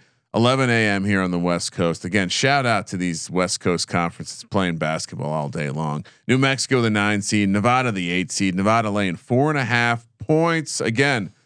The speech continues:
we're in beautiful Las Vegas, Nevada.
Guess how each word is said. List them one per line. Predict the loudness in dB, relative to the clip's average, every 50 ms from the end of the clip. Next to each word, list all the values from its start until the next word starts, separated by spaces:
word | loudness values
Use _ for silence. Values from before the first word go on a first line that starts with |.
| _ _ _ 0
we're | 2 2
in | 2 2
beautiful | 2 2 2 2 2 0 -2 -2 -4 -4 -6 _ _ _ _ -2
Las | 0 2 2 2 0 -2
Vegas, | -6 -4 0 0 2 2 2 0 -2 -4
Nevada. | -6 -4 0 2 2 4 4 2 2 0 -2 -2